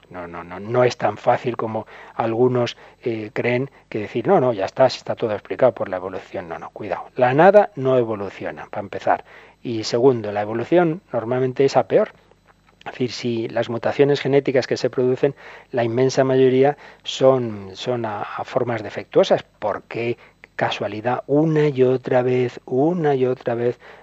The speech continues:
van triunfando, eh, van surgiendo evoluciones positivas que se mantienen y que dan lugar a tantas formas de vida como existen en el universo, sin nadie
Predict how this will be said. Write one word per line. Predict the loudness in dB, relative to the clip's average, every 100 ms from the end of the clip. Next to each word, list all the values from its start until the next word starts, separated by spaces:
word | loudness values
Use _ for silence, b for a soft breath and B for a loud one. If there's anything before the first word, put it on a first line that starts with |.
| B
van | -6 0 0 0
triunfando, | 0 0 0 0 0 0 -2 -4 B B B -6
eh, | -4 -2
van | 0 0
surgiendo | 0 -4 2 2 4 0
evoluciones | -2 -4 -2 -2 -2
positivas | -4 -6 -4 -4 -2 -2
que | -4
se | -4
mantienen | -4 -6 -2 0 2 -2 0
y | 0 0
que | -2
dan | -2 -2
lugar | -2 -2 -2 -2
a | -4
tantas | -4 -2 -4 -6 -8 -2 -2 -2 B B B
formas | -4 -2 0 -2 -2
de | -4
vida | -4 -2 -2
como | -4 -6
existen | -6 -6 -6
en | -8
el |
universo, | -4 0 0 -2 -6
sin | -2 -4 -4 2
nadie | 2 4 0